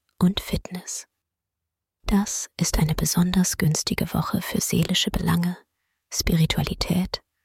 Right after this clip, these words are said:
und Meditation. Es fällt dir leichter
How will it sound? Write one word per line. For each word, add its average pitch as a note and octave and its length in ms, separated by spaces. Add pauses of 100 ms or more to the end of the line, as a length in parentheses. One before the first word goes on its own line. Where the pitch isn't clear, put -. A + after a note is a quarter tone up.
(280)
und D3+ 280
Meditation. - 680 (800)
Es - 220
fällt B3+ 300
dir C4 100
leichter E3+ 480